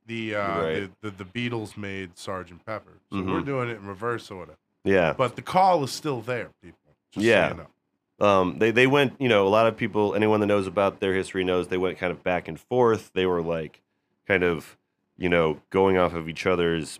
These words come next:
Speaker 2: both, uh, uh, songwriting, um, abilities and recording
Speaker 1: It was,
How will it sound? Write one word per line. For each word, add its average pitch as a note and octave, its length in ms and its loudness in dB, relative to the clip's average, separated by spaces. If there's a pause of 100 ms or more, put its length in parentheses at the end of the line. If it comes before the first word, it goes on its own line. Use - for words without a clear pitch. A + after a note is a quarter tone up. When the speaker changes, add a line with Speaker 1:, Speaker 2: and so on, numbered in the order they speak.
Speaker 2:
both, F2 480 -2
uh, - 40 -12
uh, D#2 500 -2
songwriting, G#2+ 1300 0
um, G2+ 600 2 (200)
abilities G2 800 -2
and F#2+ 340 0
recording G2 380 0
Speaker 1:
It D2+ 120 -8
was, D#2+ 80 -8